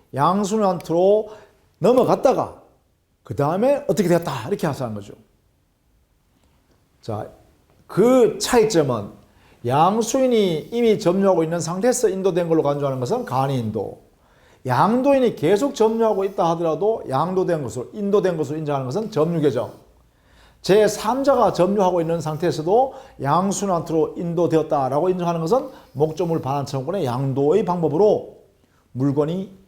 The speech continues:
인도된 걸로 간주하는 거예요. 그래서 이 네 가지 현상, 이것을 전부 다 인도의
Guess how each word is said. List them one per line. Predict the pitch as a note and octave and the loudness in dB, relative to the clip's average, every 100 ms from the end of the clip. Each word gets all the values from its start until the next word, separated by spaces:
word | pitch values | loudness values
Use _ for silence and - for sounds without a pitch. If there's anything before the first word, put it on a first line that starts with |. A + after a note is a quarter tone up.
| _ _ | _ _
인도된 | D3 D3 D3+ C3+ B2 | -6 -2 0 0 0
걸로 | D3+ F#3 | 0 0
간주하는 | C3+ C3 A#2+ | -2 -2 -2
거예요. | G2+ F#2+ - _ _ _ _ _ _ _ _ _ _ _ _ _ _ _ - | -4 -10 -14 _ _ _ _ _ _ _ _ _ _ _ _ _ _ _ -2
그래서 | D3+ D#3 E3+ D#3+ - - - _ _ _ G3+ | 0 4 4 4 2 -6 -20 _ _ _ -2
이 | G#3 G3+ E3+ - C3 | 2 4 2 -2 -4
네 | A#2 C#3+ F3 | 4 4 6
가지 | A3 G3+ | 4 4
현상, | F3 C3+ A#2+ B2+ A2+ G#2 - - | 2 2 -4 -4 -4 -6 -12 -6
이것을 | D3 D#3 D#3+ | 0 0 0
전부 | D3 D3 | -4 -4
다 | B2 A2 A#2 D3+ F3+ - - | -2 0 0 0 -4 -10 -10
인도의 | F3+ F3 F3+ F3+ D#3+ C3+ A2+ - | -6 -2 0 2 4 2 0 -6